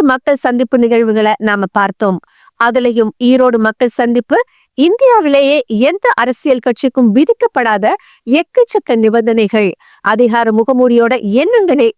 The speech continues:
நிபந்தனையாகவும் நெருக்கடிகளாகவும் நம்ம முன்னாடி வைக்கப்பட்டுச்சு.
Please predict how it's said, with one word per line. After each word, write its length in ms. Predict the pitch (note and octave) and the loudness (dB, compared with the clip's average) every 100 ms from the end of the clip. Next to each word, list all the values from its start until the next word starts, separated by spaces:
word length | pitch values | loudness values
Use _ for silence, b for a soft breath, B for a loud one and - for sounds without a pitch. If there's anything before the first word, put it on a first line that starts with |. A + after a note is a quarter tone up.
| G#3 B3 | 0 0
நிபந்தனையாகவும் 840 | B3+ B3+ A#3 A3+ G3+ A3+ A3 G3+ A3 | 2 0 0 0 -2 -2 -2 0 0
நெருக்கடிகளாகவும் 920 | F4+ A4+ A4+ F#4 A#3 G3 G3 G#3 G3+ b b B3 | 0 0 0 0 0 0 -2 -4 -8 b b -2
நம்ம 220 | A#3+ A3+ | 0 0
முன்னாடி 320 | A3+ A3+ A3 G#3 | 0 0 0 -2
வைக்கப்பட்டுச்சு. 640 | G3+ G#3+ A3 G#3+ G#3 A#3+ | -2 -4 -4 -4 -4 -2